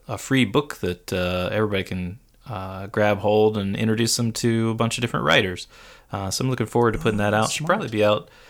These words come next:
Speaker 1: uh, like, in March or April, so I'll, I'll definitely keep you guys updated there, and you can grab a free copy and get to enjoy some, some more stories.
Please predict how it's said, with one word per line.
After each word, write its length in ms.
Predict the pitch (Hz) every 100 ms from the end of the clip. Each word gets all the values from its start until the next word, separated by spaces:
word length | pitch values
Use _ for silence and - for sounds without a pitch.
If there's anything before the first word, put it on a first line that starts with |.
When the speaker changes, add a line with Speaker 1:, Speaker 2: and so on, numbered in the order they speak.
| - -
Speaker 1:
uh, 260 | 120 110 110
like, 140 | 113
in 100 | 113
March 320 | 95 92 123
or 80 | 110
April, 320 | 104 131 90 87
so 260 | - 92 90 - -
I'll, 80 |
I'll 60 | 123
definitely 280 | 104 98 110
keep 200 | 101 95
you 60 |
guys 220 | 104 92 92
updated 380 | 87 95 90
there, 160 | 90 95
and 100 | 92
you 60 | 90
can 160 | -
grab 240 | 98 87 90
a 180 | 98
free 200 | 127 90
copy 360 | - - - 131
and 180 | 117 98 - - - - -
get 140 | 117
to 120 | - 113
enjoy 360 | 107 117 120
some, 400 | 120 - 123 123 -
some 160 | -
more 140 | 131 131
stories. 480 | - 170 139 104